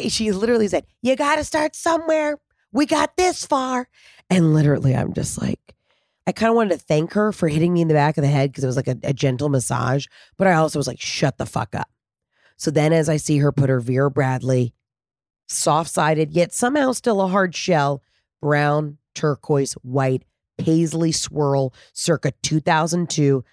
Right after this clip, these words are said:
luggage, stacked it, and pushed forward.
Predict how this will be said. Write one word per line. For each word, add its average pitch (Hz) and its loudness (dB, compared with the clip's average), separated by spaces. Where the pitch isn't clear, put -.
luggage, 143 2
stacked - -4
it, 135 -4
and 139 -4
pushed - -4
forward. 131 -6